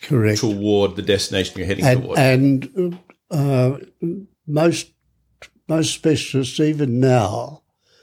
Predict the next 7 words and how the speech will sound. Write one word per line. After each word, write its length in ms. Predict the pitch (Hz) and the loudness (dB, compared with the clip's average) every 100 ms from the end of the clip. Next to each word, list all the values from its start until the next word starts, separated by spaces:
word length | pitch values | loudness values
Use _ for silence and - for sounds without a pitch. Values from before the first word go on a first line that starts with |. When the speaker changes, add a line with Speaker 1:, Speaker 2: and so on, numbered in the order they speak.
| _ - | _ -4
Speaker 1:
will 160 | 131 110 | 0 2
do 380 | 123 123 135 143 | 4 4 2 0
a 260 | 117 117 117 | 0 2 0
Part 580 | - - 143 170 - | -4 -2 2 0 -2
One 540 | 123 117 117 113 151 - _ _ _ _ _ | -2 0 0 -2 -4 -10 _ _ _ _ _
fellowship 760 | - 135 110 110 - 120 - - - _ | 0 0 2 -2 0 -2 -4 -20 -20 _
in 480 | - 117 113 110 107 | 0 2 2 -2 -4